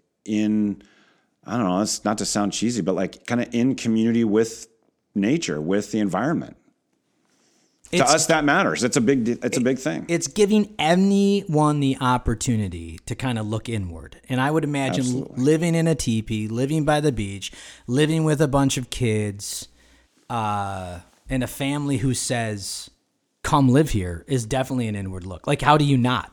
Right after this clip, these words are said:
Speaker 2: How do you not?
Speaker 1: Absolutely.
Speaker 2: In whatever walk of life you are,
Speaker 1: Mm-hmm.
Speaker 2: whatever belief system you're in.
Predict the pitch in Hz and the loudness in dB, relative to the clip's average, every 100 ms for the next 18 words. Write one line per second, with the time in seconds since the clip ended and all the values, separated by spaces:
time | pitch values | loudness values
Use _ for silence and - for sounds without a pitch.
0 | - - 143 135 120 127 - - - 170 | -6 0 0 0 0 -4 -6 -10 -8 -8
1 | - - - 180 180 175 160 175 185 120 | -6 -8 -2 0 4 6 6 4 2 4
2 | 107 - 98 92 95 - - 107 127 139 | 2 0 -6 -8 -10 -10 -8 -4 0 2
3 | 147 160 165 131 113 107 113 107 107 101 | 2 2 0 2 0 -2 -8 -10 -8 -8
4 | 98 | -10